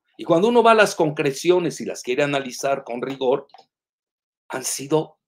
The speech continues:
cataclísmicos. Bueno, otra. ¿Y cuál era la, el subsecuente, el corolario de la pregunta,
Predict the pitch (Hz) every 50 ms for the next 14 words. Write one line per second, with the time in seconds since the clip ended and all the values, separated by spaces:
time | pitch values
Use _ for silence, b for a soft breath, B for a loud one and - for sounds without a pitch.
0 | _ _ - 139 123 - - 143 - - 175 165 165 156 147 - - 101 92 -
1 | - - _ - - _ _ _ _ _ _ - - - - - 240 - _ _
2 | _ _ _ _ _ _ _ _ _ _ _ _ - - - - 151 151 147 143
3 | 113 - - _ _ - - - - _ _ _ _ _ _ _ _ _ - -
4 | - 160 147 156 170 175 175 190 180 180 170 160 147 127 123 - - _ _ _
5 | _ - 117 120 120 120 - 131 120 - - 127 - - 143 139 139 139 - 139
6 | 120 104 101 - _ _ _ _ - - 110 - - 117 117 117 113 123 131 131
7 | 135 127 117 110 - - 113 104 107 123 135 - - 208 202